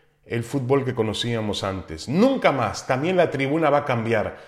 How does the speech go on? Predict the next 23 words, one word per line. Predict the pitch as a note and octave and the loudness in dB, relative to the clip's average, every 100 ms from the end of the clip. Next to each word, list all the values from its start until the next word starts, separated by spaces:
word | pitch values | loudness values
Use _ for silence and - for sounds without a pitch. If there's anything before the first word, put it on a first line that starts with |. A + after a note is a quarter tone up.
| - | -4
Así | D3 - B3 | 0 2 2
como | B3+ G#3 | 6 6
ha | F#3 | 8
cambiado | F3 F3+ E3+ | 8 8 8
el | |
juego, | B2 C#3 A#2+ C#3 | 6 6 8 6
mucha | D3 C#3 A#2+ | 4 0 0
gente | A#2+ A2+ | 0 -2
dice, | G#2+ C3+ | -2 -2
"No, | G3 G3 | 0 0
el | E3+ | 0
juego | D#3 F3 | 0 0
sigue | D#3 C#3+ C3+ | 0 0 0
siendo | C#3 C3 A2+ | 0 0 -2
el | |
mismo | G2 A#2 B2 A2 G#2+ G2+ - - - _ | -2 -2 -2 -2 -4 -6 -8 -20 -20 _
porque | A2 G2+ G#2 G2 | -4 -2 -2 -2
los | F#2+ G2 | -2 -2
jugadores | A2 A#2 B2+ A#2+ | 0 2 2 0
siguen | B2+ A#2 G#2+ F#2+ | -2 -2 -4 -4
siendo | C3 B2 | -4 -4
profesionales". | G#2 G2 G#2 A2+ A2 | -2 -4 -2 -2 -2
Mentira. | G#2 G#2 G2+ - A#2 A2+ F#2 D#2 | -4 -4 -6 -4 -2 -2 -2 -6